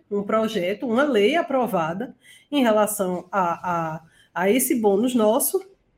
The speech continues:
que ainda não foi implementada. Então, esse ofício foi protocolado cobrando, né? É importante, é, lembrar que a gente não deixa nunca de cobrar, a gente, a mesa de negociação é permanente, né? E que a gente tá sempre atento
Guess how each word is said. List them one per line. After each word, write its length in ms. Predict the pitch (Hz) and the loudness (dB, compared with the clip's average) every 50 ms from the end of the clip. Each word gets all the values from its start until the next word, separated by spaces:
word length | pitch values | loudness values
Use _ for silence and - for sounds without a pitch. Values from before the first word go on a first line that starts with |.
| _ _ | _ _
que 80 | - - | -4 -2
ainda 300 | 427 392 370 349 359 370 | 0 2 4 4 4 4
não 160 | 359 370 359 | 4 2 0
foi 180 | 359 - 330 330 | 0 0 2 2
implementada. 800 | 330 330 339 339 339 381 415 - - 233 175 160 160 165 - - _ _ _ _ _ _ - - | 2 2 2 2 2 2 2 2 2 0 0 -2 -4 -6 -12 -18 _ _ _ _ _ _ -6 -4
Então, 540 | 202 202 196 220 220 226 262 311 349 302 - | -4 -2 0 0 2 2 2 2 0 0 0
esse 400 | 220 226 220 - 247 226 214 - | 0 0 0 0 -2 -2 -2 -2
ofício 460 | 214 214 - - 247 262 247 302 302 | -2 -2 -2 0 0 0 0 0 0
foi 100 | 285 247 247 | 0 0 0
protocolado 680 | 254 233 220 233 233 233 - 214 190 170 170 202 214 233 | -2 -4 -2 -4 -4 -2 -2 0 0 2 0 0 -2 -2
cobrando, 760 | 226 - 208 190 165 160 165 160 160 180 202 214 262 254 - - - | 0 0 0 0 0 -2 -4 -4 -4 -4 -4 -6 -8 -8 -10 -10 -8
né? 160 | 165 175 190 | -4 -2 -2
É 40 | 202 | 0
importante, 720 | 202 208 220 208 214 - 208 214 240 226 - 226 - - - | 0 0 0 -2 0 -2 -2 -2 -2 -2 -4 -4 -4 -2 -2
é, 120 | 202 185 | 0 2
lembrar 360 | 180 190 202 196 - 185 180 | 2 2 2 2 2 -2 -2
que 80 | 180 202 | 0 0
a 40 | 196 | 0
gente 240 | 196 190 190 190 | 0 0 -2 0
não 220 | 196 190 220 302 269 | 0 0 2 0 0
deixa 300 | 233 220 254 247 254 233 | 0 -2 -2 -2 -2 -4
nunca 260 | 208 220 262 247 269 | -2 -2 -2 -4 -4
de 100 | 226 247 | -6 -6
cobrar, 380 | - - 214 208 214 - 175 175 | -4 -2 -2 -2 -2 -4 -4 -2
a 80 | 180 | -2
gente, 320 | 175 180 170 - - 196 196 - - - - - - | -2 -2 -4 -4 -6 -6 -8 -8 -12 -20 -20 -14 -4
a 100 | - 208 220 | 0 2 4
mesa 260 | 220 233 220 233 220 | 4 4 4 2 0
de 80 | 214 226 | 0 0
negociação 640 | 220 214 214 220 220 - 208 196 196 - 196 196 | 0 0 0 -2 -2 -2 -2 -2 -2 0 0 0
é 80 | 226 277 | 0 0
permanente, 880 | 285 - 262 240 240 233 226 208 185 180 185 220 254 247 - 330 320 - - - - | 2 4 4 4 4 4 4 4 4 4 4 4 2 2 0 -2 -2 -2 -6 -16 -12
né? 260 | - 160 165 208 254 - - _ _ _ _ _ _ - - _ _ | -6 -4 -4 -4 -4 -6 -12 _ _ _ _ _ _ -20 -20 _ _
E 140 | - 247 262 | 0 2 2
que 100 | 254 285 | 4 6
a 80 | 302 285 | 6 6
gente 200 | 277 311 302 302 | 4 2 2 0
tá 120 | 339 370 | 0 0
sempre 400 | 370 - - 311 302 320 302 370 | 0 2 2 2 2 2 2 2
atento 680 | 392 403 403 - - 247 233 247 254 254 370 403 403 | 0 -2 0 0 2 2 4 2 2 2 0 0 0